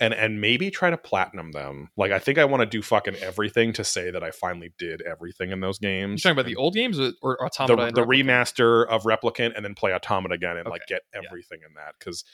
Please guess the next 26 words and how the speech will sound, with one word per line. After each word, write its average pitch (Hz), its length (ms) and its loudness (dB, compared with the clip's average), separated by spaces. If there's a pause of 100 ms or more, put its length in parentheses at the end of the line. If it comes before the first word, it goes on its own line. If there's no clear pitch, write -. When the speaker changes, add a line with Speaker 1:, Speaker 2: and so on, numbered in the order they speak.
(100)
Speaker 1:
there 156 120 2
was, 160 120 0
like, 123 160 2
weapons 113 340 2
I 113 80 6
never 113 220 0
really 107 300 2
used. 101 480 -2
There 101 100 0
was, 101 160 -4
you 120 60 -2
know, 110 100 2
like, 101 160 2
which 113 140 -2
totally 107 300 4
changes 98 420 -4
the 92 100 -8
kind 90 160 -6
of - 60 -14
play 110 220 2
style 101 400 4
and 95 80 -2
stuff 101 240 0
like 95 140 -2
that. 92 280 -2
So, 82 260 -10